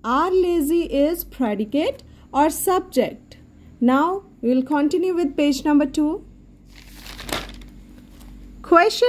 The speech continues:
number two, fill in the given blanks. Granny says it's dash. If you don't put your toys back where they dash. So fill the right answer. Birbal gave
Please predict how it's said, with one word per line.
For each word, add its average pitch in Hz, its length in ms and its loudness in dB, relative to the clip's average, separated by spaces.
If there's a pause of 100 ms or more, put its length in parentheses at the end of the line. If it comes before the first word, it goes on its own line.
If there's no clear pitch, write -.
number 427 280 2
two, 381 520 0
fill 349 180 2
in 453 180 6
the 359 360 0
given 285 360 2
blanks. 294 580 -2
Granny 359 520 2
says 330 560 -2
it's 262 300 0
dash. 269 680 0
If 233 180 -2
you 233 140 2
don't 381 480 0
put 370 260 -2
your 349 160 2
toys 320 480 0
back 277 580 -2
where 190 340 0
they 269 420 0
dash. 294 960 -2 (540)
So 226 200 0
fill 285 340 4
the 320 120 0
right 294 340 2
answer. 302 560 -2 (440)
Birbal 370 640 4
gave 277 380 2